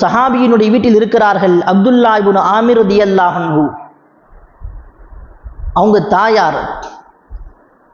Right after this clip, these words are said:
அப்துல்லா இப்னு ஆமிர் ரலியல்லாஹு அன்ஹுடைய தாயார் தன்னுடைய மகனை கூப்பிட்டாங்க.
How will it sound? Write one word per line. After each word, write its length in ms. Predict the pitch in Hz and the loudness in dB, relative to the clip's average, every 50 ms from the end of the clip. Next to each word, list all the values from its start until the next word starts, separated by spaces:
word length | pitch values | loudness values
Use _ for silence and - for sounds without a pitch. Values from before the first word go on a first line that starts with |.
| - - | -4 0
அப்துல்லா 400 | 165 190 190 240 247 240 226 214 208 | 2 2 4 4 4 2 2 2 0
இப்னு 240 | 202 185 185 175 175 - 160 190 214 | 0 0 0 0 0 0 0 0 0
ஆமிர் 200 | 233 247 247 226 | 2 2 2 2
ரலியல்லாஹு 480 | 226 196 208 208 208 196 196 185 180 | 2 2 2 2 2 2 0 0 0
அன்ஹுடைய 340 | 175 165 165 180 196 190 190 | 0 0 2 2 0 0 0
தாயார் 640 | - 165 165 165 160 151 139 135 - - - - - - - - - - - - _ _ _ _ _ - - - - - | 0 0 0 2 2 0 0 -2 -4 -6 -10 -14 -16 -16 -20 -20 -20 -20 -20 -20 _ _ _ _ _ -10 -10 -8 -6 -4
தன்னுடைய 360 | - 208 226 226 220 226 226 | -2 0 2 2 2 2 2
மகனை 340 | 190 180 175 190 233 240 226 | 0 0 0 0 0 0 -2
கூப்பிட்டாங்க. 500 | 180 - 208 190 175 - 190 170 156 143 | 0 0 0 0 0 0 0 0 0 -2